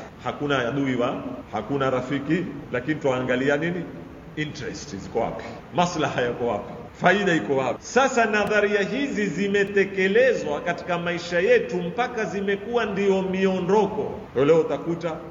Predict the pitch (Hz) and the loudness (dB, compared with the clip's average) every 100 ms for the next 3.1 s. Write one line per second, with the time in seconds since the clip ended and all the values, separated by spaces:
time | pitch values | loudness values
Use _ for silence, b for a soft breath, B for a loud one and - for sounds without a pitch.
0 | - 131 - 147 147 139 139 151 - 147 | -10 -8 -6 -2 -2 -2 -4 -6 -4 0
1 | 143 143 143 165 165 160 156 - 127 127 | 0 0 -2 -2 -2 -4 -10 -6 -4 -4
2 | 123 147 147 143 156 151 156 151 170 165 | -2 -2 -2 -4 -4 0 0 0 0 -2
3 | - | -2